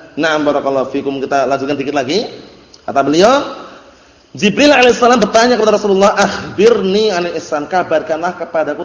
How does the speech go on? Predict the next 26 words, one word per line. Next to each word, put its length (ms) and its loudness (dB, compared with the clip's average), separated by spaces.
tentang 280 -10
ihsan." 640 -12
Apa 280 0
itu 200 0
ihsan? 480 -2
"Wal 240 4
ihsanu 520 2
huwal 320 4
martabatul 640 0
ulya." 840 -2
Ihsan 520 0
itu 240 0
tingkatan 560 0
yang 320 2
paling 600 2
tinggi. 800 -2
Perhatikan 360 -2
baik-baik 320 2
ini, 160 0
tingkatan 400 2
yang 160 -2
paling 240 2
tinggi, 640 -2
Islam, 560 2
iman, 440 0
ihsan. 560 -4